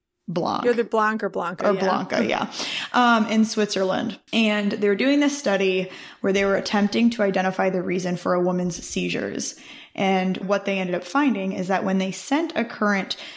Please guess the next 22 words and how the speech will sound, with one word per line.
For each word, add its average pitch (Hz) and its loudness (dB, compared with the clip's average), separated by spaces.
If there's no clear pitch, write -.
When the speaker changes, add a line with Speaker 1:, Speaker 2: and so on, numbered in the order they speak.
Speaker 1:
through 202 0
her, 185 0
what's 185 -2
called 185 0
the 180 2
temporo-, 208 0
temporoparietal 233 0
lobe, 247 0
oh 185 -4
my 180 -4
gosh, - -8
temporoparietal 208 2
junction, 185 0
she - 4
noted 226 2
feeling 214 2
somebody 196 0
in 190 2
the 185 0
room 277 4
with 190 0
her, 180 0